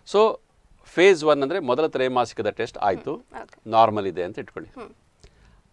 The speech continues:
Speaker 1: ಅಂಥವ್ರಿಗೆ ನಾವು ಫೇಸ್ ಟೂ ಟೆಸ್ಟ್ ಮಾಡ್ಬೇಕು. ಕೆಲವ್ರು ಕೇಳ್ತಾರೆ, "ನಂಗೆ ನಾರ್ಮಲ್ ಇತ್ತಲ್ಲ,
Speaker 2: ಹ್ಮ್,
Speaker 1: ಇನ್ಯಾಕೆ
Speaker 2: ಮತ್ತೆ ಯಾಕೆ
Speaker 1: ಇನ್ನೊಂದ್ ಸರಿ
Speaker 2: ಮಾಡ್ಬೇಕು?
Speaker 1: ಯಾಕೆ ಮಾಡೋದು ಫೇಸ್ ಟೂ ಅಂತ?"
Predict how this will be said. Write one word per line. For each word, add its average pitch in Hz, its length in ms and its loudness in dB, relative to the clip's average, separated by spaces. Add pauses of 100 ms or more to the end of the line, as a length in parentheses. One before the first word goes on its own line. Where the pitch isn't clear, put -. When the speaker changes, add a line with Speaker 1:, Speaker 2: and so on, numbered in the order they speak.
(120)
Speaker 1:
ಅಂಥವ್ರಿಗೆ 165 400 0
ನಾವು 131 260 0 (100)
ಫೇಸ್ 160 420 -2
ಟೂ 143 120 -4
ಟೆಸ್ಟ್ - 300 -6
ಮಾಡ್ಬೇಕು. 82 400 -6 (580)
ಕೆಲವ್ರು 170 280 2
ಕೇಳ್ತಾರೆ, 160 360 0
"ನಂಗೆ 135 200 -4
ನಾರ್ಮಲ್ 139 400 0
ಇತ್ತಲ್ಲ, 110 320 -6
Speaker 2:
ಹ್ಮ್, 98 380 -6
Speaker 1:
ಇನ್ಯಾಕೆ 139 300 -10
Speaker 2:
ಮತ್ತೆ 147 120 -4
ಯಾಕೆ 226 180 -2
Speaker 1:
ಇನ್ನೊಂದ್ 143 200 -4
ಸರಿ 139 100 -2
Speaker 2:
ಮಾಡ್ಬೇಕು? 120 120 0
Speaker 1:
ಯಾಕೆ 110 200 0
ಮಾಡೋದು 101 320 -4
ಫೇಸ್ 110 300 -6
ಟೂ 95 80 -8
ಅಂತ?" 80 160 -14